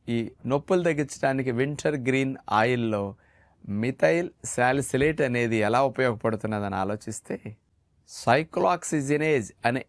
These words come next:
ఎంజైమ్ని మన సెల్స్లో ఉత్పత్తి అవ్వకుండా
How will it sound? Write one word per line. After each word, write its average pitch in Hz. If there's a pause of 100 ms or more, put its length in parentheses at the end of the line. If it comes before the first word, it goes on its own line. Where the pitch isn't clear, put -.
(100)
ఎంజైమ్ని 147
మన 120
సెల్స్లో 151
ఉత్పత్తి 139
అవ్వకుండా 127